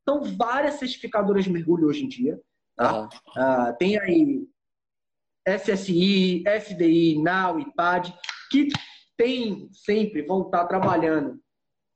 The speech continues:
Speaker 1: mais ou menos no iso nove mil e um, então elas têm os protocolos todos iguais em todos os países, tá?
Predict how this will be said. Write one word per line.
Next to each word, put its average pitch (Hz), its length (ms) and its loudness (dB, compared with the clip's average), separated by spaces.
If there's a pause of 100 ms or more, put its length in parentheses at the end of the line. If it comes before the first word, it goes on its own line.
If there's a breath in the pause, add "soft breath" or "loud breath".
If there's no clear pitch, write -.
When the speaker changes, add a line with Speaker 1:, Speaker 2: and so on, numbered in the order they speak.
(380)
Speaker 1:
mais 196 240 -2
ou 202 60 -2
menos 190 320 -2
no 185 160 4
iso 175 180 0
nove 175 260 0
mil 180 200 2
e 180 100 4
um, 202 160 4
então 190 200 2
elas 175 240 0
têm 196 160 4
os - 120 0
protocolos 175 680 0
todos 196 520 2
iguais 151 440 0
em 139 80 -8
todos 185 280 0
os 160 100 -8
países, 147 720 0
tá? 131 260 -6